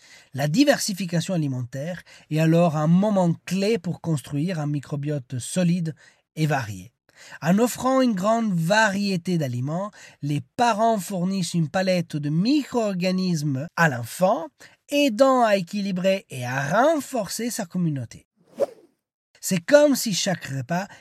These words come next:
était une opportunité de nourrir et de célébrer ce jardin secret de bactéries bienveillantes. Alors, la prochaine fois que votre bébé fera une grimace comique en goûtant un nouvel aliment, souriez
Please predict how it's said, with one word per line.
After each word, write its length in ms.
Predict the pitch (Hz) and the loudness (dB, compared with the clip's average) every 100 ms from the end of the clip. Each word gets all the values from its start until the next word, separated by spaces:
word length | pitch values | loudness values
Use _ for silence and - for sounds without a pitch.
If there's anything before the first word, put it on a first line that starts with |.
| - | -4
était 260 | 160 165 156 | -2 2 2
une 280 | 156 165 214 | 4 4 4
opportunité 1080 | 277 - 240 180 - 190 180 165 170 165 | 2 2 -4 -6 -6 -6 -4 -2 0 0
de 240 | 156 143 139 | 0 -2 0
nourrir 760 | 160 254 214 208 202 185 139 | 2 2 0 -2 -4 -2 -2
et 100 | 135 | -4
de 220 | 131 135 | -4 -6
célébrer 800 | 123 - 269 277 247 196 196 190 | -6 -4 -2 0 0 -2 -4 -4
ce 180 | 170 139 | -6 -6
jardin 380 | 123 120 127 110 | -6 -8 -10 -12
secret 480 | 113 107 185 254 269 - _ 135 | -14 -8 -4 -4 -6 -18 _ -6
de 120 | 139 | -4
bactéries 840 | 135 156 277 - 226 170 208 254 226 | -2 -2 -4 -4 -4 -2 -4 -6 -8
bienveillantes. 840 | 160 151 170 247 214 165 120 - _ _ _ _ _ _ - 196 | -6 -4 0 0 0 -4 -6 -14 _ _ _ _ _ _ 2 6
Alors, 420 | 185 170 131 - _ _ | 8 6 4 -4 _ _
la 200 | 117 113 | -12 -12
prochaine 560 | - 196 247 269 277 226 | -6 6 6 6 2 0
fois 280 | 247 247 | 0 0
que 120 | 226 226 | 0 -4
votre 260 | 208 208 | -4 -4
bébé 340 | 185 185 185 185 | -4 -2 -2 -2
fera 320 | 190 165 170 | -2 0 2
une 120 | 170 | 2
grimace 480 | 160 185 180 180 - | 2 2 4 2 2
comique 460 | 185 175 165 160 | 0 4 4 2
en 120 | 131 147 | -2 -2
goûtant 460 | 143 151 - 160 | 0 0 0 0
un 60 | 143 | 0
nouvel 280 | 135 127 113 | -2 -2 -4
aliment, 500 | 117 127 170 208 214 - - - | -4 0 2 2 0 -10 -20 -6
souriez 960 | - - 233 240 185 196 190 196 156 | -2 2 4 4 2 0 0 0 0